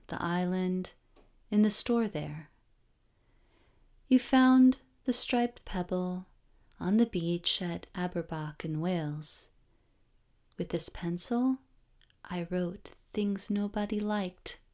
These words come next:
not even I. Please, take off these story tags. I'd really like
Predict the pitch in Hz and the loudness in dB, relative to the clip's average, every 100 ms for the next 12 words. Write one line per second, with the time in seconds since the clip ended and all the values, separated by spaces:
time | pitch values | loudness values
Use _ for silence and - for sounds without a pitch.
0 | - 202 202 196 196 190 190 190 190 208 | -6 0 2 2 0 -2 -2 -4 -6 -10
1 | _ _ _ _ _ _ _ _ _ _ | _ _ _ _ _ _ _ _ _ _
2 | _ - - 208 208 208 202 196 - - | _ -20 -8 -2 0 0 0 -2 -6 -10
3 | _ _ _ _ _ - 285 277 - 208 | _ _ _ _ _ -6 0 0 0 -2
4 | 208 - 202 190 - - 175 170 170 - | -2 -2 -2 -2 -4 -4 -2 -2 -4 -6
5 | 180 175 170 175 175 - - - _ _ | -4 -2 -2 -4 -4 -2 -4 -8 _ _
6 | _ _ _ _ _ - 190 185 190 202 | _ _ _ _ _ -12 -8 -6 -2 0
7 | 196 180 180 180 175 175 | 2 2 2 2 0 -4